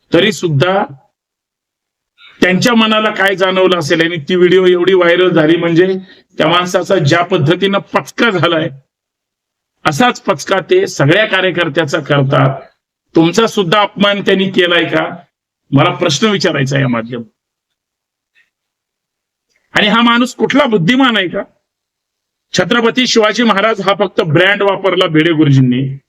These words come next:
त्याशिवाय पोरं एकत्र येऊ शकत नाहीत. भिडे गुरुजी जर खरे हिंदुत्ववादी असेल, त्याने टिळकाचा फोटो लावावा, सावरकरांचा लावावा,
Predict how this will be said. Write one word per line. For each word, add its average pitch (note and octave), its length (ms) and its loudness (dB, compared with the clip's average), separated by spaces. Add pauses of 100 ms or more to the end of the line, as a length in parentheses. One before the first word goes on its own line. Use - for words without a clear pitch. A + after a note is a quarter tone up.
(760)
त्याशिवाय A3 380 2
पोरं B3+ 440 2 (140)
एकत्र A3+ 360 -2
येऊ A#3 140 0
शकत G#3+ 420 -4
नाहीत. C#3 240 -2 (560)
भिडे F3+ 320 2
गुरुजी A3+ 340 2
जर A#3+ 160 0 (100)
खरे A#3 240 2
हिंदुत्ववादी A3+ 560 0
असेल, F#3 500 -4 (380)
त्याने F#3 220 0
टिळकाचा G#3+ 500 0
फोटो F#3+ 280 2
लावावा, F3+ 440 2
सावरकरांचा F#3 800 0
लावावा, D3+ 400 2